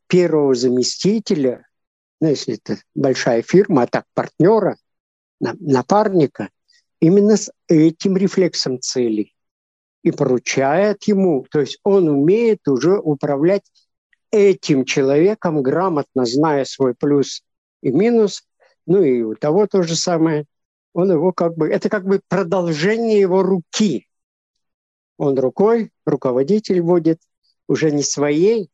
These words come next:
а чужими руками. То есть тимбилдинг, построение команды. И вот критерий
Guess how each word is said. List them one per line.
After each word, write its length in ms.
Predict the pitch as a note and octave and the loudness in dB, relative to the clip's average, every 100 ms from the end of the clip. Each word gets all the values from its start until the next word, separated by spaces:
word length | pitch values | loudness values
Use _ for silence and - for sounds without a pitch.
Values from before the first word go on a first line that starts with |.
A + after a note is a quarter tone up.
| _ | _
а 140 | - D#3 | -6 -4
чужими 720 | - F3 D3+ G3+ G#3 D3 A2+ _ _ _ _ - | -2 -2 2 0 2 0 -2 _ _ _ _ -6
руками. 680 | C3+ - C3+ A#2 G#2+ G2+ - - _ | -4 -2 -4 -4 -4 -8 -16 -20 _
То 100 | A3+ | 2
есть 260 | C4 - - _ _ _ _ _ _ _ _ _ - | 2 0 -12 _ _ _ _ _ _ _ _ _ 0
тимбилдинг, 680 | G3+ E3+ A#3+ C4+ F#3 C#3 | 2 4 4 4 4 2
построение 580 | D#3+ - F3 F#3 A#3+ A3 | 0 0 2 4 4 2
команды. 680 | - F#3 F#3 A3+ G#3 D3+ A2 _ _ _ _ - | 0 0 2 0 0 -2 -4 _ _ _ _ -2
И 80 | D#3 | 0
вот 180 | F#3+ - | 0 -2
критерий 800 | G3 F#3+ - G#3+ F3+ A3+ B2+ | -4 -2 0 0 2 0 -2